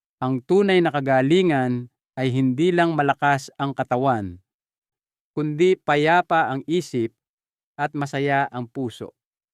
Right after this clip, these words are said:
Maraming salamat po sa inyong oras at tiwala. Hangad ko na lagi kayong maging malusog,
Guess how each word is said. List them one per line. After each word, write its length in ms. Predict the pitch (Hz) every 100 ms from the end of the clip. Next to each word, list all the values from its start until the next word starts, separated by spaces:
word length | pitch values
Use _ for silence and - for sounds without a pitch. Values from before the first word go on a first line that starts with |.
| _ _ _ _ _ 110
Maraming 400 | 104 117 170 180
salamat 460 | 170 160 151 151
po 240 | - 151 -
sa 100 | 131
inyong 300 | 131 131 -
oras 540 | 131 160 127 117 - _ _ -
at 140 | 135
tiwala. 560 | - 135 147 135 95 - _ _ _ _ _ _ _
Hangad 260 | 117 120 113
ko 240 | - 175 180
na 140 | 143
lagi 340 | 127 139 143 151
kayong 340 | 143 151 160
maging 380 | 139 131 160 160
malusog, 560 | 135 123 - 180 196